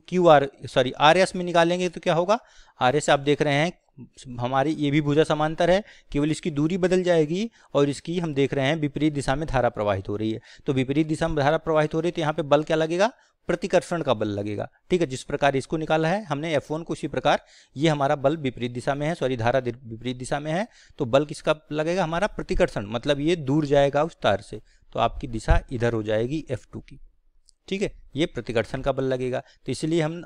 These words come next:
आरएस में बल निकालेंगे, सॉरी, आरएस में बल, ठीक है, उसको मैं एफ़ टू मान ले रहा हूँ, तो एफ़ टू का ब-, बराबर क्या हो जाएगा यहाँ पे? म्यू ज़ीरो बटा टू पाई into आई वन, आई टू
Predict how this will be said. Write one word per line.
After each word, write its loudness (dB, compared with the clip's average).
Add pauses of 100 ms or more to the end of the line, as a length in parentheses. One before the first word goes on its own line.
आरएस 4
में -6 (220)
बल 2
निकालेंगे, -2 (380)
सॉरी, -2
आरएस -2 (260)
में -8 (800)
बल, -2 (560)
ठीक -6
है, -6 (300)
उसको -6
मैं -10
एफ़ -2
टू -2
मान 0
ले -2
रहा -2
हूँ, -4
तो -12
एफ़ -6
टू -8
का -6
ब-, -4
बराबर -2
क्या -2
हो 0
जाएगा -2
यहाँ -4
पे? -4 (440)
म्यू -2
ज़ीरो -4 (400)
बटा 0 (460)
टू -2
पाई -4 (420)
into -4 (420)
आई 2
वन, -6 (200)
आई 0
टू -8